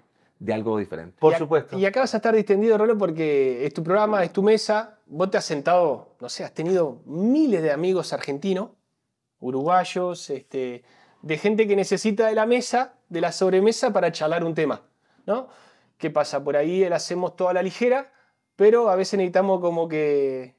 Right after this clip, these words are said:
Speaker 3: una copita de vino. Bueno, el Rolo no toma vino, eso lo sabemos bien, es el... el, el
Speaker 2: Pero sentarse a
Speaker 3: Sí,
Speaker 2: compartir un
Speaker 3: sentarse a
Speaker 2: rato agradable,
Speaker 3: compartir.
Speaker 2: y ahí uno
Speaker 3: Y con Diego, obviamente, que siempre, eh, por
Speaker 1: Les
Speaker 3: medio de
Speaker 1: tengo,
Speaker 3: la
Speaker 1: les tengo una sorpresa, después se los voy a traer acá.
Speaker 3: Ah, bueno.
Speaker 1: Ese hombre se los voy a traer, viene, nos va a visitar aquí en Costa Rica.
Speaker 2: Ah, ok.
Speaker 3: Bueno.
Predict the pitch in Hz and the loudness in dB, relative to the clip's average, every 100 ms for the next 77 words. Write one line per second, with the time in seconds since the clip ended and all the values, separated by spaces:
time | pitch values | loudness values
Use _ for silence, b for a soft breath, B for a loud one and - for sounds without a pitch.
0 | _ _ 139 139 147 151 156 165 214 151 | _ _ -10 -6 -4 -4 -2 0 2 2
1 | 151 131 135 160 151 147 147 151 202 208 | 0 0 0 0 0 0 0 0 0 -2
2 | 165 - 139 - 139 139 139 180 160 - | -4 -6 -8 -6 -4 -2 -4 -2 -4 -4
3 | 127 123 113 113 202 202 196 196 285 - | -6 -6 -8 -2 0 2 0 2 2 2
4 | 185 147 156 156 196 190 208 175 170 156 | -4 0 2 2 2 2 4 4 6 8
5 | 156 156 135 123 113 123 131 147 139 120 | 8 8 6 4 2 2 2 0 -2 -4
6 | 107 - _ 180 190 196 185 185 190 180 | -6 -10 _ -4 0 0 2 2 2 2
7 | 160 170 170 156 135 160 147 143 127 113 | 0 -2 -4 -4 -4 -4 -2 -2 -2 -6
8 | - 117 117 113 110 - 135 147 143 143 | -14 -16 -14 -14 -16 -6 -2 0 2 4
9 | 160 151 131 - 156 170 175 139 110 - | 4 4 2 0 -4 -4 -4 -4 -6 -6
10 | 104 101 - 113 139 110 110 113 113 104 | -6 -6 -6 -8 -6 -4 -4 -4 -4 -4
11 | 104 - - _ 131 131 131 131 131 139 | -6 -12 -20 _ -2 -2 0 2 4 4
12 | 143 147 135 107 90 101 123 113 113 131 | 2 -4 -4 -4 -2 0 0 0 0 0
13 | 131 113 110 127 117 98 98 98 123 117 | -2 -6 -4 -4 -4 -6 -6 -4 -4 -4
14 | 107 110 113 120 123 - 110 147 - 156 | -6 -6 -6 -10 -10 -8 -8 -8 -8 -2
15 | 135 135 131 131 175 | -2 0 -2 -2 -4